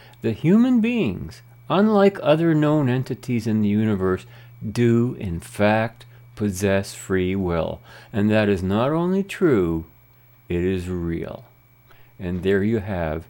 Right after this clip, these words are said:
your reconciliation. Now, those of you who may be new to our show, Just Right, should be aware that although we might talk about everything from common <laughs> houseflies to politics and the nature of existence,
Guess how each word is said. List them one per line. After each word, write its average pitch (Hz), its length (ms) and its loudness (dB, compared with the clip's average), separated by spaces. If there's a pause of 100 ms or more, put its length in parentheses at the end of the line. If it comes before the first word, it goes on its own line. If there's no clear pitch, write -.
your 82 160 -4
reconciliation. 90 1160 -4 (1300)
Now, 156 140 2
those 233 240 4
of 214 120 0
you 190 140 2
who 170 140 4
may 160 180 4
be 139 160 2
new 131 240 2
to 120 200 -2
our 98 200 4
show, 98 560 0 (100)
Just - 380 -4
Right, 87 420 -2 (480)
should 233 280 -2
be 247 120 0
aware 151 400 6
that 117 160 2
although 151 400 4
we 185 200 6
might 156 280 2
talk 131 300 -2
about 113 300 2
everything 107 500 0
from 95 220 -2
common 101 440 0
<laughs> - 20 -6
houseflies 98 760 -2 (300)
to - 80 -6
politics 110 840 -2 (200)
and 117 160 4
the 120 60 6
nature 127 440 2
of 104 80 2
existence, 117 640 0